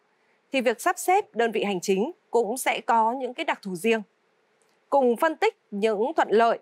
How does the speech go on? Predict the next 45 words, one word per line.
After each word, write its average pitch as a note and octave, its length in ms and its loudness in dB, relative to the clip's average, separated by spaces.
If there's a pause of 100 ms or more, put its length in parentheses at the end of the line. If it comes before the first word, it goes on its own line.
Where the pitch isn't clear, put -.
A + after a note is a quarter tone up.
(260)
nhận A3+ 200 -2
diện G#3 360 -2
những G3+ 180 0
khó G#3 200 0
khăn, C4 260 0 (360)
vướng G#3 220 2
mắc F4 220 -2
có G#3 100 -2
thể A3 160 -4
phát A#3+ 160 -4
sinh, B3 240 0 (460)
từ B3 140 4
đó G#3+ 320 2
có G3+ 400 0
phương D#4 160 -4
án, G3+ 440 -2
giải F#3+ 220 -2
pháp D4+ 260 -4
phù A3 140 -2
hợp G3+ 220 0 (380)
để G3+ 180 2
việc F#3 220 -2
triển F3 260 -2
khai G3+ 320 -2
sắp C#4+ 220 -4
xếp E4+ 320 -4
đơn A#3 120 0
vị G3 120 -8
hành F#3+ 160 -4
chính G#3+ 300 0 (260)
ở G3 140 0
khu B3 140 -2
vực G#3+ 160 -4
này F#3 240 -2 (120)
đạt G3+ 180 -4
hiệu B3 160 -2
quả, G3 320 0 (600)
đáp D#4+ 140 0
ứng A#3 220 -2
yêu D4+ 140 -8
cầu A#3+ 200 0
phát A3+ 160 -8
triển F#3 280 -6
bền G3 180 2
vững, G#3+ 220 -2